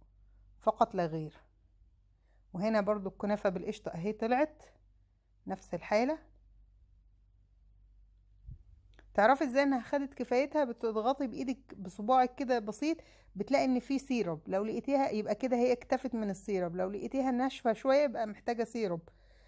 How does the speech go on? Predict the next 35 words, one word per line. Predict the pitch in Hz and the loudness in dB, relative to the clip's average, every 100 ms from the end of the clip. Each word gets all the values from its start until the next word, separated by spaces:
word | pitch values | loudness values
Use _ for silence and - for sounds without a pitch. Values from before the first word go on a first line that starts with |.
| - - | -20 -10
اهو. | 170 185 | -6 -4
خلونا | 208 - 196 208 214 214 | -6 -6 -4 -2 0 -2
نبدأ | 185 185 | 0 2
بقى | 208 196 | 4 2
نقلب | 220 240 220 | 0 2 2
ونقدم | 190 190 214 208 202 | 0 -2 -2 -2 -2
مع | 185 | 0
بعض. | 165 233 294 - - | 6 6 6 -2 -8
هذه | - 208 208 | -4 -2 -4
الكنافة | - 196 208 202 | -6 -6 -4 -6
السادة | - 220 247 311 302 | -6 0 0 0 -4
شايفين | - 175 175 208 | -6 -8 -6 -8
قلبناها | - 180 165 220 247 302 302 _ _ _ _ _ _ | -8 -8 -4 -2 0 -2 -4 _ _ _ _ _ _
ما | 175 | -8
شاء | - - | -6 -8
الله | 175 202 | -4 -2
تحفة، | 208 240 - - 254 | 0 -2 -4 0 2
ولونها | 247 180 180 208 180 170 | 4 0 -2 -4 -4 0
ذهبي | 202 220 185 | 2 2 2
وحلو. | 175 - 254 302 - _ _ _ _ _ _ _ _ _ _ - | -4 -2 0 0 -4 _ _ _ _ _ _ _ _ _ _ 4
اول | 269 269 262 | 4 6 2
ما | 233 | 2
بتشقر | 226 226 196 - - 285 269 | -2 -2 -8 -2 2 2 2
الاطراف | 254 - 220 262 311 359 - - - _ _ _ - | 0 -2 0 6 6 6 2 -20 -20 _ _ _ -12
ما | 180 | -10
بتشغليش | 180 214 214 254 262 | -8 -4 -4 -2 -4
من | 226 | -4
فوق، | - 247 | 0 -2
من | 180 196 | -2 -4
اسفل | 240 - 233 | -6 -2 -4
فقط، | - 240 - 220 - - - | 0 2 2 0 -4 -20 -10
تروحي | - - | -4 -2
طافية | 233 262 - 240 | 2 2 2 0
من | 226 220 | 0 4
تحت | 330 - | 4 2